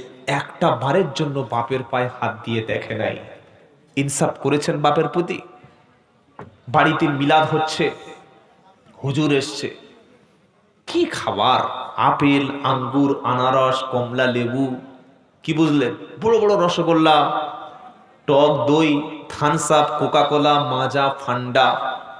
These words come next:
হুজুর কি খাবেন? উচিত ছিল সর্বপ্রথম নিজের বাপকে ডেকে খাওয়ানো,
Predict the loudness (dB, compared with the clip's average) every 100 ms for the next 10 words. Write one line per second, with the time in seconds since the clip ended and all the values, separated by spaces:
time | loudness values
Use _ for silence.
0 | -4 0 0 -2 -4 -4 0 2 2 0
1 | -6 -10 -18 -20 -20 _ _ _ _ _
2 | _ -10 -4 -4 -4 -6 -2 0 0 -2
3 | -2 0 -2 -2 -4 -2 -2 -4 -8 -18
4 | -20 _ _ _ _ -12 -6 0 0 0
5 | -2 -2 -2 -6 -8 -8 -10 -12 -10 -8
6 | -6 -8 -12